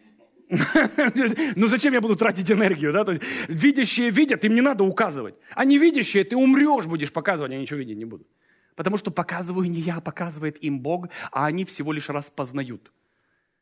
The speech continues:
А я не могу тебя научить видеть. То есть ви-, ты или видишь, или не видишь. <laughs> Смотри. Тебя всегда притягивает то, что уже внутри тебя. И вопрос вот в чем.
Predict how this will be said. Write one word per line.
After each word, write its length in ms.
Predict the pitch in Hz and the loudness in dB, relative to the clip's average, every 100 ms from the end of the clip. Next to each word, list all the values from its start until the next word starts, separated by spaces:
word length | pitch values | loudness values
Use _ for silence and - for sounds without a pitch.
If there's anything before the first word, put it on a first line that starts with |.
| _ _ _ _ - | _ _ _ _ -10
А 80 | |
я 180 | 139 160 | -4 -2
не 100 | 196 | -2
могу 280 | 147 135 170 | -2 -4 -8
тебя 240 | - 127 | -8 -8
научить 640 | 117 120 123 120 - 175 - | -6 -6 -8 -10 -12 -12 -12
видеть. 500 | 135 143 110 - _ | -8 -8 -8 -16 _
То 120 | _ 131 | _ -8
есть 140 | 101 | -8
ви-, 200 | 101 196 | -8 -8
ты 120 | - | -2
или 180 | 190 156 | 0 0
видишь, 260 | 196 190 160 | -2 -2 -6
или 100 | 156 | -8
не 80 | |
видишь. 240 | 175 131 _ _ _ _ _ _ _ _ _ _ _ _ _ - | -8 -12 _ _ _ _ _ _ _ _ _ _ _ _ _ -8
<laughs> 80 | - - 139 - - _ _ _ _ _ | -6 -6 -8 -12 -20 _ _ _ _ _
Смотри. 280 | 139 131 - _ _ _ _ _ _ _ _ _ _ _ _ _ _ _ _ _ _ _ | -6 -6 -12 _ _ _ _ _ _ _ _ _ _ _ _ _ _ _ _ _ _ _
Тебя 220 | - 180 | -2 0
всегда 300 | 165 196 170 214 | 0 -2 -2 -2
притягивает 560 | 185 202 214 170 165 | -2 -2 -2 -2 -2
то, 140 | 226 240 | -4 -8
что 180 | - | -6
уже 200 | 185 151 | -4 0
внутри 440 | 156 156 151 214 240 | 0 -2 -4 -4 -2
тебя. 340 | - 120 113 - - - | -4 -4 -6 -8 -20 -4
И 80 | 175 | -2
вопрос 340 | 180 208 196 | 2 0 0
вот 200 | 180 214 | 0 -2
в 60 | - | -2
чем. 240 | 170 139 | -2 -2